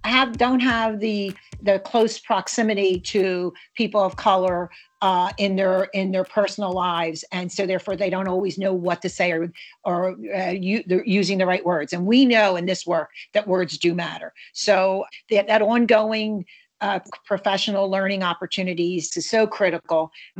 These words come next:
and, and that we are committed to that. And then communicating with the community.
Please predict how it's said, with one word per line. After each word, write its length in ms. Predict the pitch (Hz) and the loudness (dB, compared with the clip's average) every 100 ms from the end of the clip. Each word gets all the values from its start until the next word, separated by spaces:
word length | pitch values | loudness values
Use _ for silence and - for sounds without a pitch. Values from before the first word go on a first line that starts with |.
| 196 - | -12 -8
and, 300 | 180 190 185 | -6 -6 -4
and 200 | 185 180 | -2 0
that 260 | 185 196 214 | 0 0 2
we 160 | 208 | 4
are 80 | 190 | 4
committed 400 | 185 202 185 185 | 2 0 0 0
to 220 | - 175 - - - | 0 -2 -2 -18 -2
that. 200 | 185 180 - _ - - | 0 0 -4 _ -20 0
And 160 | 220 214 | 4 6
then 180 | 214 - - - | 4 0 -12 -2
communicating 880 | 240 240 269 285 269 190 165 180 180 | 6 8 8 6 4 2 2 -2 -4
with 200 | 180 180 | -4 -4
the 80 | |
community. 600 | 185 185 175 165 156 143 | -6 -4 -4 -6 -8 -10